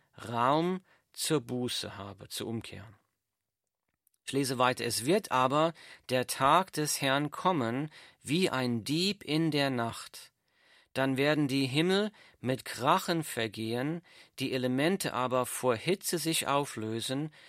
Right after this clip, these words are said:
und die Erde und die Werke darauf verbrennen.“ Zweite Petrus drei, Verse neun bis zehn. Der Tag des Herrn wird in der Zukunft kommen.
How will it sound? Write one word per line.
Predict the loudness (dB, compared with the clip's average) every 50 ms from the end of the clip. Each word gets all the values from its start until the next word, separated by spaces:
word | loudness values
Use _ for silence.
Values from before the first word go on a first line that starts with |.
| -20 -20 _ _
und | -6 -4 -4 -2
die | -2 -2 -2 0
Erde | 0 2 4 4 2 2 0 0 -2
und | -2 -2 -4
die | -4 -6 -6 -2
Werke | 0 2 2 2 0 0 -4 -4
darauf | -2 -2 -2 -4 -2 0 0 0 0 -2
verbrennen.“ | -4 -6 -6 -6 -6 -8 -8 -8 -8 -8 -10 -12 -14 -18 _ _ _ _ _ _ _ _ _ _ _ _ _ _ _ _
Zweite | -6 -2 2 4 4 4 4 0 -2
Petrus | -2 -2 -4 -4 -4 -4 -6 -6 -6 -6
drei, | -6 -6 -4 -2 0 -2 -2
Verse | -4 -4 -4 -4 -4 -4
neun | -6 -4 -4 -4 -4 -4 -4
bis | -4 -6 -6 -6 -8
zehn. | -6 -6 -6 -6 -8 -10 -12 _ -20 -20 -18 -18 -18 -20 _ _ -2
Der | -2 0 0 -2
Tag | -2 0 2 4 4 2 2 -2
des | -4 -4 -4 -4 -4
Herrn | -2 -2 -2 -2 -2 -4 -6 -4
wird | -2 -2 -2 -2
in | -2 -4 -2
der | -2 -2 -2
Zukunft | -2 -4 -2 -4 -4 -4 -6 -6 -6 -6 -10 -10
kommen. | -8 -6 -6 -6 -8 -10